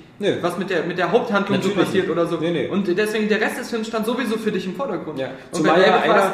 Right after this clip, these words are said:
Speaker 2: es
Speaker 1: zumal ja einer von unseren Helden, den wir beide ja so mögen, von, weil er von Gamer Girls kommt,
Speaker 2: Ja.
Speaker 1: unser Luke,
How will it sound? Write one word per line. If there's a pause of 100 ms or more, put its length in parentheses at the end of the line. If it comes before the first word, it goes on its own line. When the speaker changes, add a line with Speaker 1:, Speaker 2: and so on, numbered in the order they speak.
(120)
Speaker 2:
es
Speaker 1:
zumal
ja
einer
von
unseren
Helden,
den
wir
beide
ja
so
mögen,
von,
weil
er
von
Gamer
Girls
kommt,
Speaker 2:
Ja.
Speaker 1:
unser
Luke,